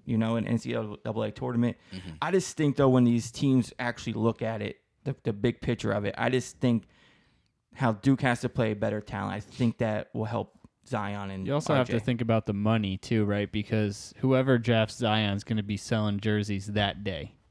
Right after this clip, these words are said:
Speaker 3: on draft day, and that's gonna be creating revenue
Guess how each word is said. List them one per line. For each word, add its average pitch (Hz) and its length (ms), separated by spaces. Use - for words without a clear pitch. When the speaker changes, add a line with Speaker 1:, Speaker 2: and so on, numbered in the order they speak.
Speaker 3:
on 101 220
draft 104 340
day, 98 200
and 104 120
that's 107 200
gonna 110 140
be 101 160
creating 101 540
revenue 98 460